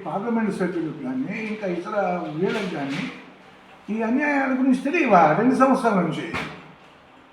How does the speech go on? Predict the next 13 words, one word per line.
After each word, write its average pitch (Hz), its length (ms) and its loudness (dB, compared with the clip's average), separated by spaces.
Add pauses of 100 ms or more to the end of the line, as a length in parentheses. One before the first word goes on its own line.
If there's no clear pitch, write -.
(220)
అంత 247 160 0
కొరగానివారా? 254 1000 6 (880)
అంత 262 200 0
సమాచారాన్ని, 277 960 0 (2000)
ఆ, 98 200 -12 (460)
తీసుకోలేనివారా? 214 800 0 (1040)
లేక 269 320 4 (520)
వారికి 233 260 2
ఇంకొక 233 260 0
ఆలోచన 220 420 2
ఉంది, 202 260 2 (1040)
మనం 240 180 0
వ్యాపారస్తులకి 262 960 2